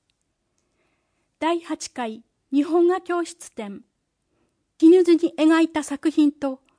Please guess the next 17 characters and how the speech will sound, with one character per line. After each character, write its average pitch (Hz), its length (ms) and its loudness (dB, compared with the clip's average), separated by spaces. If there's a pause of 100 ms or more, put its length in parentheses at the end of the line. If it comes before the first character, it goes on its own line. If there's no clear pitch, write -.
(120)
新 302 380 0
国 320 380 -4
立 349 180 -2
美 285 140 -2
術 311 200 -6
館 226 400 -10
出 - 280 -10 (100)
品 349 180 0
作 339 260 -4
な 294 140 2
ど 285 180 -2
を 330 100 -4
展 285 260 -2
示 240 180 -12
し - 120 -12
ま 226 140 -10
す。 - 280 -20